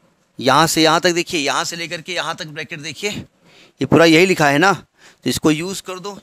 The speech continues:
using equation टू। तो इसकी क्या, क्या लिखेंगे?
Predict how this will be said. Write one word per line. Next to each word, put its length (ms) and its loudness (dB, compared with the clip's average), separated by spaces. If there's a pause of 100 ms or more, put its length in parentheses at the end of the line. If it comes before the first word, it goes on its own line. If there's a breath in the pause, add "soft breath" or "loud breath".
(180)
using 540 -12 (2000)
equation 640 -16
टू। 120 -16
तो 800 -20
इसकी 180 -16
क्या, 100 -8
क्या 160 -2
लिखेंगे? 460 -8